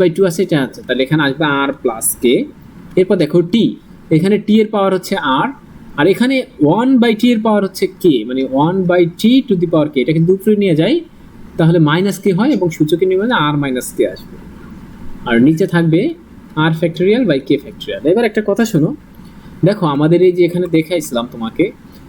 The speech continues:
T to the power N এর কোএফিসিয়েন্ট হচ্ছে, হবে হচ্ছে তোমার জেনারে-, বেসেল function of first order o-, o-, of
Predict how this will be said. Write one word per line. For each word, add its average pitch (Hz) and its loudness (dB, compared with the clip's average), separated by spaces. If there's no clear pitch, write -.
T - 0
to 294 2
the 262 2
power 233 0
N - 0
এর 254 -2
কোএফিসিয়েন্ট 220 0
হচ্ছে, 202 -2
হবে 156 2
হচ্ছে 175 -6
তোমার 170 2
জেনারে-, 170 2
বেসেল 156 2
function 165 2
of 160 -8
first 185 -2
order 151 2
o-, 151 -6
o-, 135 -4
of 156 0